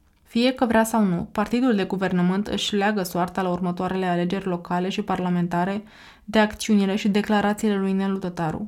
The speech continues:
și mai ales de încrederea pe care el reușește să o creeze și să o mențină în rândul românilor.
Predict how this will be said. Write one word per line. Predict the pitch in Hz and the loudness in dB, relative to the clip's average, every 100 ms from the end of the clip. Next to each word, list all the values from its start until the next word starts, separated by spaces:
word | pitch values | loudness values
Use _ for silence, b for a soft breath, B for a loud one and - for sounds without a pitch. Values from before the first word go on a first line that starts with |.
| - | -10
și | - | 0
mai | 220 220 | 4 4
ales | 220 214 | 4 4
de | 214 | 4
încrederea | 208 214 202 185 180 | 4 2 0 0 -2
pe | 185 | -2
care | 185 196 190 | -4 -2 0
el | 196 202 | 0 0
reușește | 208 196 170 180 - 190 | 0 -2 -2 -6 -6 -8
să | 180 | -8
o | |
creeze | 185 190 170 165 - | -4 -2 -2 -4 -8
și | - | -8
să | 208 208 | -2 0
o | |
mențină | 190 190 - 185 170 180 | 2 0 0 0 0 0
în | 185 | 0
rândul | 185 185 185 | 0 -2 -2
românilor. | 185 180 170 156 - - | 0 2 2 0 -6 -12